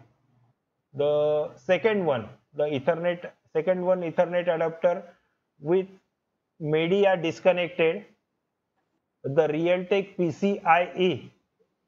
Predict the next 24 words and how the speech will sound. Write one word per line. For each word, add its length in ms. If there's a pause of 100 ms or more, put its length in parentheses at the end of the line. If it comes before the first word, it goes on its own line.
gigabit 640 (100)
Ethernet 600
family 360
controller. 520 (2500)
It 200
has 440 (680)
physical 440
address 420 (100)
E 340
eight 340 (500)
six 280 (100)
A. 460 (1800)
I 80
think 180
all 160
of 140
you 340 (120)
can 260
view 200
this. 280 (540)
Then 320
second 560
physical 360
address 440